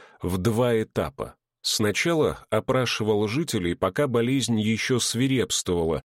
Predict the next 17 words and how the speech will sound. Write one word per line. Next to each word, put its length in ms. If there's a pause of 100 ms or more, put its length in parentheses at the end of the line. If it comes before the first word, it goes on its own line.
а 200
затем 480
провел 380
более 400
длительное 880
исследование, 840
длившееся 800
несколько 560
недель 380
после 540
окончания 760
эпидемии 800 (340)
и 180
частично 720
основанное 680
на 180
данных, 500